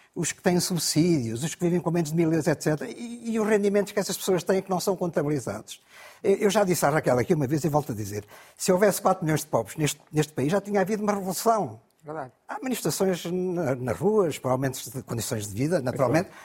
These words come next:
Speaker 1: mas não há nenhuma revolução em curso. E, portanto, nós, desculpa lá, Raquel, nós não temos quatro milhões de pobres. Aliás,
Speaker 2: Temos
Speaker 1: os
Speaker 2: dois.
Speaker 1: últimos, os últimos índices que, que saíram até di-, dizem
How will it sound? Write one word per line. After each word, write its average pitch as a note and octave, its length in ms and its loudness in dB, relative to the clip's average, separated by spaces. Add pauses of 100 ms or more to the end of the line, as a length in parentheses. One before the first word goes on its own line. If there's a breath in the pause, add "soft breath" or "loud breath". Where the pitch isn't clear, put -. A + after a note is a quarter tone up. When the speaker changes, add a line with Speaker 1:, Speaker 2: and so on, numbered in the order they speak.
Speaker 1:
mas D4+ 160 -8
não F#3 120 2
há D#3 60 4
nenhuma E3+ 220 2
revolução F#3 280 2
em A3+ 100 -2
curso. A3 440 -4 (280 loud breath)
E, G3 80 -2
portanto, E3+ 260 2
nós, F#3+ 500 2 (280 soft breath)
desculpa - 320 0
lá, D3+ 180 6
Raquel, F3 380 2
nós F3+ 320 4
não F#3 160 4
temos F3 300 -2
quatro F#3 260 0
milhões F#3 220 2
de - 60 -12
pobres. F3 260 2
Aliás, F3 400 4 (240 loud breath)
Speaker 2:
Temos D#3+ 160 -6
Speaker 1:
os C#4+ 80 -2
Speaker 2:
dois. E3 140 4
Speaker 1:
últimos, G#3+ 380 4
os G3 200 2
últimos G#3+ 360 4
índices G3 360 4
que, E3+ 260 4
que - 160 -2
saíram E3+ 300 6
até F#3 220 4
di-, E3+ 340 2
dizem F#3 400 4